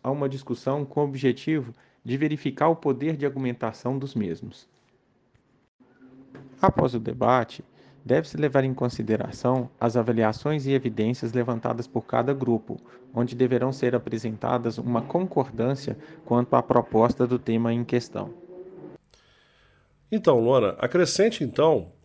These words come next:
Speaker 2: é, pontos para essa atividade, a ser de fato investigativa.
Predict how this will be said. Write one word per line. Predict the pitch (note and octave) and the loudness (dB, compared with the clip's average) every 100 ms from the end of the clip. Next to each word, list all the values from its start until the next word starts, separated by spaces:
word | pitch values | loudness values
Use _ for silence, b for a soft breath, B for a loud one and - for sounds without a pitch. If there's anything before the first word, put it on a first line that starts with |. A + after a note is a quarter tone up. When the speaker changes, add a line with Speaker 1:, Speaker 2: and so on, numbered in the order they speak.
| b b b b - | b b b b 0
Speaker 2:
é, | A2+ A2+ A2 | 4 6 4
pontos | A2+ D#3 F3 - F#2+ - | 2 0 2 0 -4 -4
para | - A#2+ B2 A2+ G#2 | 2 4 6 6 4
essa | G2 A2 B2+ G#2+ | 2 0 2 2
atividade, | G2+ - A2+ G#2 G#2 G#2 F#2+ G2 F#2 E2+ - b b b - | 2 -2 -4 2 2 2 -2 -4 -4 -8 -12 b b b -6
a | G2 F#2+ F#2 F2+ | -2 0 -2 -2
ser | - A2+ G#2+ | -2 -2 -2
de | G#2 | -4
fato | - G#2+ A2 A2 | -2 0 0 -4
investigativa. | A2 G2+ - G2 F#2+ - - E2 D#2+ D#2+ | -4 -4 -6 -4 -6 -6 -8 -8 -8 -14